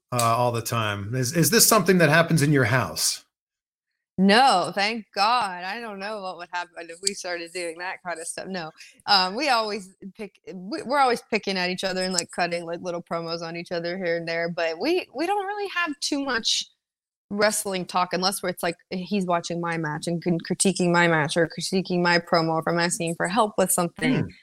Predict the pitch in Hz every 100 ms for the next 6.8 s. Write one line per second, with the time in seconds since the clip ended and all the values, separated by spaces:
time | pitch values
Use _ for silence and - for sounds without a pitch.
0 | _ _ _ _ _ _ _ _ - 185
1 | 196 185 190 202 202 180 156 - 165 135
2 | 131 - 151 - 135 107 120 127 127 -
3 | 127 113 - 120 - 127 120 - 110 104
4 | - 110 117 123 123 120 - 123 110 110
5 | 113 131 131 139 139 - - _ 113 110
6 | 123 120 117 123 135 233 -